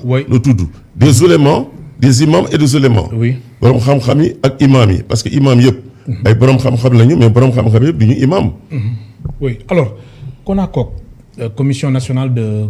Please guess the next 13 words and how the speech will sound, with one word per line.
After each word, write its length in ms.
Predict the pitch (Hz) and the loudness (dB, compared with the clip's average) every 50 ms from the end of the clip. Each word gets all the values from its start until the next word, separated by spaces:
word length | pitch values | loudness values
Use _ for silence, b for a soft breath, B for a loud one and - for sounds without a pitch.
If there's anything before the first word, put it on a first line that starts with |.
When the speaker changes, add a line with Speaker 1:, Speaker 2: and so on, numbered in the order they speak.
| 107 107 104 | -8 -10 -8
Speaker 1:
concertation 600 | 123 120 - 123 110 120 120 120 110 - 139 131 | -10 -8 -8 -8 -8 -8 -8 -8 -6 -6 -8 -6
sur 140 | - 135 | -6 -6
le 140 | 120 117 117 | -6 -6 -6
croissant 440 | 101 - 123 113 110 107 - 120 110 107 | -6 -4 0 0 0 0 -2 -6 -6 -6
lunaire, 340 | 110 113 110 110 107 104 101 | -4 -4 -4 -4 -4 -4 -4
jamono 240 | 117 117 117 113 | -2 -2 -2 -2
ji 160 | 113 107 110 113 | -2 -2 -2 -2
mën 140 | 107 107 113 | -2 0 -2
nañu 200 | 113 113 110 113 | -2 -2 -2 -4
wax 180 | 113 107 107 120 | -4 -6 -4 -4
ni 220 | 117 110 104 101 - B B B B B B B B - | -2 -2 -2 -2 -6 B B B B B B B B -6
imam, 420 | 143 131 123 123 120 120 117 117 113 | -2 0 0 0 0 -2 -2 -2 -2
euh, 360 | 110 110 110 107 107 107 104 | -2 -4 -4 -4 -4 -4 -6